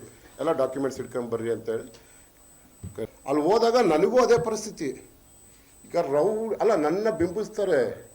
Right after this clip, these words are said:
"ರೌಡಿ, ರೌಡಿ, ರೌಡಿ" ಅಂತೇಳಿ ಬಿಂಬಿಸಿಯಾರೆ ಹಿಂದೆ. ಇಲ್ಲಿ ಯಾರು ನಿಜವಾದ ರೌಡಿಗಳು ಅಂತ ಹೇಳಿ ಆ ತನಿಖೆಯಿಂದನೇ ಗೊತ್ತಾಗಬೇಕಲ್ಲಿ. ಪೊಲೀಸ್ನವ್ರಿಗೆ ಈ ಸಂಬಂಧವಾಗಿ ಸುಮಾರು ಸತಿ ನಾಲ್ಕು ತಿಂಗಳಿಂದ ಇದು ನಡೀತಾನೆ ಬರ್ತಾ ಇದೆ ನಿರಂತರವಾಗಿ.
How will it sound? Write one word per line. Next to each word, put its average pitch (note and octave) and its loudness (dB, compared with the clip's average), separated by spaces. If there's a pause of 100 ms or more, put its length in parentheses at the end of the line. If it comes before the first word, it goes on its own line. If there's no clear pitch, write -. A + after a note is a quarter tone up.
(480)
"ರೌಡಿ, D3+ 2 (320)
ರೌಡಿ, E3 0
ರೌಡಿ" D#3+ 0
ಅಂತೇಳಿ D#3 -4
ಬಿಂಬಿಸಿಯಾರೆ D#3+ -2
ಹಿಂದೆ. D#3+ -6 (680)
ಇಲ್ಲಿ F#3 -2
ಯಾರು E3+ 4
ನಿಜವಾದ F3+ 4
ರೌಡಿಗಳು E3 4
ಅಂತ D#3 2
ಹೇಳಿ D#3 0 (500)
ಆ B2+ -8
ತನಿಖೆಯಿಂದನೇ G#3 4
ಗೊತ್ತಾಗಬೇಕಲ್ಲಿ. D#3 0 (1300)
ಪೊಲೀಸ್ನವ್ರಿಗೆ F3 2
ಈ D#3 -6
ಸಂಬಂಧವಾಗಿ D3+ 0 (500)
ಸುಮಾರು G#3 2
ಸತಿ G3+ 2
ನಾಲ್ಕು F3+ 4
ತಿಂಗಳಿಂದ E3+ 2
ಇದು F3+ 2
ನಡೀತಾನೆ C#3+ 2
ಬರ್ತಾ C3+ -2
ಇದೆ C3 0
ನಿರಂತರವಾಗಿ. A#2+ -4